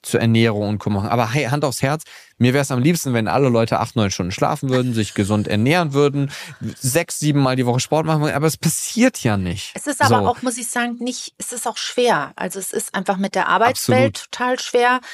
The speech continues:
Speaker 2: Es ist auch echt, man braucht Geld. Also es ist auch finanziell nicht für jeden möglich, eben Sport zu machen und nicht zu arbeiten. Dann für die, die Kinder haben, für die, die kranke Angehörige haben.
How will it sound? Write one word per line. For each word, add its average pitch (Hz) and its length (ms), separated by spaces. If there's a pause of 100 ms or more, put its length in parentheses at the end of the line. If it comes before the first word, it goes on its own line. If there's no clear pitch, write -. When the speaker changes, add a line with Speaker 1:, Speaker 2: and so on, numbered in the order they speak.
(320)
Speaker 2:
Es - 180
ist - 200
auch - 140
echt, - 200 (360)
man 180 200
braucht 165 320
Geld. 190 540
Also 180 180
es - 140
ist - 200
auch 175 80
finanziell 185 880 (380)
nicht - 460
für - 140
jeden 202 300
möglich, 202 480
eben 180 200
Sport 202 340
zu - 140
machen 190 280
und 170 140
nicht 175 180
zu - 160
arbeiten. 214 580
Dann 175 320
für - 180
die, 202 180
die 180 140
Kinder 226 460
haben, 247 300
für - 160
die, 190 200
die 185 100
kranke - 420
Angehörige 202 680
haben. 214 280